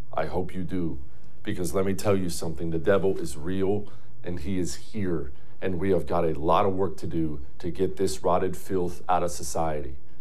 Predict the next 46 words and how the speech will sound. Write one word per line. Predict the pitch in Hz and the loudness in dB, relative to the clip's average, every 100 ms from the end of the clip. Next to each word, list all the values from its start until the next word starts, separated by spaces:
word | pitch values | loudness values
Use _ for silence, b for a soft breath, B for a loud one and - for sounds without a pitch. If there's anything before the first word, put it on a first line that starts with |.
| b | b
As | 175 185 | 4 6
long | 196 | 6
as | 147 | 6
I'm | 127 | 4
on | 113 113 | 4 2
the | |
subject, | 98 117 107 107 104 b b | 2 2 2 2 0 b b
I'll | 107 | 0
tell | - 123 | 2 4
you | |
what, | 120 127 131 b b b | 4 4 4 b b b
I | |
used | 104 120 | 0 0
to | - | -2
think | - 127 | 0 0
about | - - - | 2 0 0
this. | 82 - - - - - - - - - - - - | -2 0 -2 -2 -2 -2 -2 -2 -2 -2 -2 -2 0
I, | 113 | 0
you | 127 139 | 2 6
remember | 165 143 | 6 8
that | 127 | 6
story | - - 120 117 | 4 2 6 6
from | 107 104 | 4 0
the | |
Bible? | 85 95 92 92 98 | 2 4 4 4 4
Everyone | 101 90 | 4 2
knows | 92 90 | 2 2
this | 92 | 0
story | - - 87 87 | -2 0 2 2
where | 87 82 | 2 2
the, | 82 - 101 110 | 0 -2 2 2
the | 92 101 | 2 0
Sodom | - 127 117 110 | 4 8 8 6
and | 104 | 2
Gomorrah | 104 101 104 104 104 | 2 6 8 8 6
get, | 104 104 - | 6 2 2
get | 120 107 - | 2 2 4
burned | 120 104 101 98 | 6 6 4 2
by | 90 | 2
God, | 92 80 73 69 | 2 0 0 0
right? | 85 92 | -2 -2
He's | 101 | 0
had | 101 | 0
enough | 82 82 85 | 0 0 -2
of | 92 | 0
it. | 110 | 0